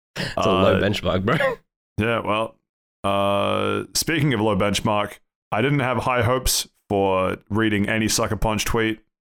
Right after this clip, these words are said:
Speaker 2: uh, after announcing they weren't gonna continue work on any Infamous or Sly Cooper I P.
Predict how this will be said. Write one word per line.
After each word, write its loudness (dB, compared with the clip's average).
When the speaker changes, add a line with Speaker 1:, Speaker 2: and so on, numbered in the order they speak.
Speaker 2:
uh, -2
after 0
announcing 0
they 2
weren't -2
gonna -2
continue 0
work 0
on 2
any 0
Infamous -2
or -2
Sly 0
Cooper 0
I 2
P. 0